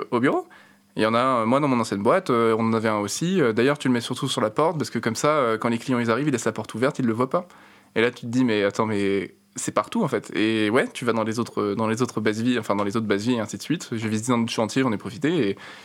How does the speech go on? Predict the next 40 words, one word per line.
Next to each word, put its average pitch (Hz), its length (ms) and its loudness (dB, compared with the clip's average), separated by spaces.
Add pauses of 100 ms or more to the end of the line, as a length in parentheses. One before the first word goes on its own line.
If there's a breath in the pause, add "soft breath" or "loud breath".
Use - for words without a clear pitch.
(340 loud breath)
euh, 95 60 2
pendant 104 160 -2
mon 104 60 0
stage 156 280 0
et 104 200 0 (140)
tu, 95 300 -2
enfin, 95 260 -2
et 92 100 -4
tu - 160 -10
vois 110 80 2
toujours 110 200 0
la 104 60 0
même 104 120 -4
chose. 165 260 -2 (460 loud breath)
Et 113 140 2
puis 120 560 2
même 131 180 4
au-delà 123 260 2
de 110 60 -6
ça, 180 220 2
ça 131 160 0
va 117 120 2
jusqu'à, 110 640 2
hum, 104 340 -2 (580)
moi 131 140 4
vers 113 160 4
la, 110 320 2
la 117 180 2
fin 117 140 -2
de - 20 -2
mon 110 80 0
stage, 185 240 0
on 151 40 2
m'a 117 120 2
demandé 110 220 2
c'était - 180 -2
quoi 113 140 0
mon 110 100 0
mois 110 140 2
d'anniversaire 107 500 0